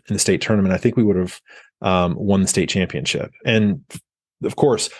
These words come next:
what also happened was later, Saint Christopher's changed the rules. Th-, the baseball team now has been in the state tournament many years.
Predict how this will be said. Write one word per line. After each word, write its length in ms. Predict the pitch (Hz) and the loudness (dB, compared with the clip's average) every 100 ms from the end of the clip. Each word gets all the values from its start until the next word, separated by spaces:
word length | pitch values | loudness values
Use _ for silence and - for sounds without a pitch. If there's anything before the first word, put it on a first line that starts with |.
| _ - | _ 0
what 160 | 123 | 2
also 360 | 117 151 - 127 | 4 2 4 2
happened 400 | 110 98 107 98 | 2 0 -2 0
was 200 | 101 98 | 0 2
later, 480 | 110 156 139 113 107 _ _ - | 2 4 4 0 -2 _ _ -14
Saint 240 | - 101 | -10 -10
Christopher's 540 | - 113 123 - 107 - | -8 -6 -4 0 -2 0
changed 560 | - 98 95 98 - | -2 0 0 -2 -2
the 80 | 104 | -4
rules. 640 | 95 107 95 71 - - - 104 131 | 2 2 2 0 -2 -4 -6 -16 -16
Th-, 120 | - | -8
the 120 | 107 | -2
baseball 420 | 117 131 - 117 | 2 0 2 0
team 300 | - 117 104 | 0 -4 -2
now 320 | 101 110 110 | 0 0 0
has 160 | 90 90 | -2 -4
been 160 | 113 98 | -2 -2
in 60 | |
the 40 | 95 | -2
state 320 | - 101 - | 0 0 0
tournament 460 | 117 110 98 - | 0 2 0 -2
many 320 | 101 101 104 101 | -2 0 2 0
years. 560 | 92 98 78 - - | 2 2 2 -2 -4